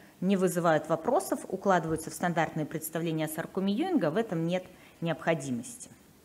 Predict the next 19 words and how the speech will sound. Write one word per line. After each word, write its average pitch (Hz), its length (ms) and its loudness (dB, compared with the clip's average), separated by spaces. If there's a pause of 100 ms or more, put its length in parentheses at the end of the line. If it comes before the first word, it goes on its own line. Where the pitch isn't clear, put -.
(1160)
Ну, 330 120 4
мы 339 100 6
перейдём 233 600 4
к 190 220 8
той 185 140 2
группе, 247 340 4
которая 185 440 4
сейчас, 170 480 -4 (100)
э, 143 640 2
активно 165 540 0
изучается 262 580 2
и 180 60 4
накапливаются 165 760 0
знания. 226 460 2
Это 214 240 -2
так - 100 -10
называемые 175 500 2
Юинга-подобные 160 840 2
саркомы, 339 600 2